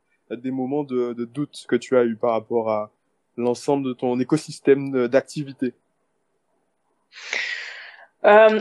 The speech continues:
Speaker 2: des moments de doute. Euh, j'essaie de me rappeler pourquoi je fais ça.
Speaker 1: Hmm.
Speaker 2: J'essaie de, j'essaie de revenir aux bases.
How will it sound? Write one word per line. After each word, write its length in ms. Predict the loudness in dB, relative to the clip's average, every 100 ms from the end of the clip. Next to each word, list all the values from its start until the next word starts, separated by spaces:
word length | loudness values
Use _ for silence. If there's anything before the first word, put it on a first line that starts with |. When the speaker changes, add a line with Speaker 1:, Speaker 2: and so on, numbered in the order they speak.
| 4
Speaker 2:
des 120 | 4
moments 240 | 6 6
de 140 | 6 6
doute. 320 | 4 0 0 -6 -8 0 6
Euh, 500 | 8 8 8 6 4 -2 -8 -8 -8 -10 -12 -16 _ _ -20 -20 -20 -20 _ _ _ _ _ _ 2
j'essaie 320 | 4 8 8
de 80 | 8
me 80 | 6
rappeler 220 | 6 4
pourquoi 280 | 0 2 2
je 80 | 4
fais 100 | 2
ça. 280 | 4 4 2 _ _ _ _ _ _ -20 _ _
Speaker 1:
Hmm. 120 | -2
Speaker 2:
J'essaie 340 | 2 4 6 6
de, 1040 | 8 8 10 10 10 12 10 10 6 0
j'essaie 380 | 4 4 8 8
de 120 | 8
revenir 420 | 8 6 6 6
aux 80 | 6
bases. 520 | 8 8 8 4 -8